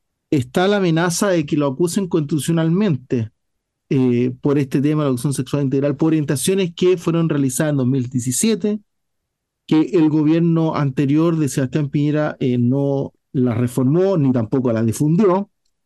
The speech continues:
y en, ahora en dos mil veintitrés se corrigen, se añaden nuevos, eh, componentes y, eh, se,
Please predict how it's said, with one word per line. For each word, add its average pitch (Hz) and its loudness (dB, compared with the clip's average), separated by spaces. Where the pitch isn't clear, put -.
y 240 2
en, 175 2
ahora 180 2
en 175 2
dos 165 2
mil 175 2
veintitrés 170 0
se 147 -2
corrigen, 220 0
se - -2
añaden 185 2
nuevos, 175 0
eh, 143 0
componentes 208 0
y, 208 2
eh, 131 4
se, 151 2